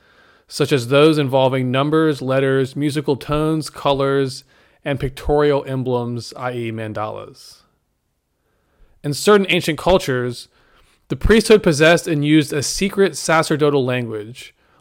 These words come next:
one derived from a long-forgotten ancient culture whose language predates Sanskrit.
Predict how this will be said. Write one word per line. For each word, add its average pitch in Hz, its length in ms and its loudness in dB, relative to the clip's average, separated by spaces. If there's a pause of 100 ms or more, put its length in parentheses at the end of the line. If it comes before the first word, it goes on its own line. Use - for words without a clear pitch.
one 170 240 2
derived 147 480 4
from 139 160 -8
a 131 60 2
long-forgotten 147 840 0
ancient 151 340 -6
culture 127 640 -4 (280)
whose 135 200 -4
language 127 560 -2
predates 131 440 -4
Sanskrit. 120 720 -10